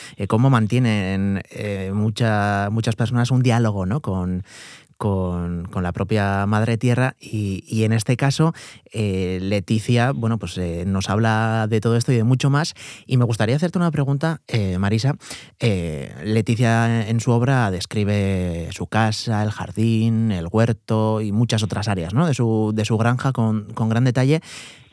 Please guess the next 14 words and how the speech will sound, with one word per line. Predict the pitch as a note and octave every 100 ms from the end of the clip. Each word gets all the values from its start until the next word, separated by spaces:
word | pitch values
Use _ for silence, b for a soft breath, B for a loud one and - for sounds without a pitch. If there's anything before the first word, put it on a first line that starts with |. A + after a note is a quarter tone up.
| - G#2+
¿Cuál | - C#3
de | F#3+
estos | - D#3
espacios | C#3 C#3+ C3 A#2 G2+
te |
gustaría | A2 G#2 G#2 A2 G#2+ G#2
visitar | G2 A2 G2 F2+ - _
personalmente | A2 A#2 G#2 G#2 G2+
después | G2 - G2+
de, | G2 F#2+ F#2 F2 -
de | G2+ G2+
leer | G2 G2
este | F#2 G2+
libro? | F#2 E2+ F2+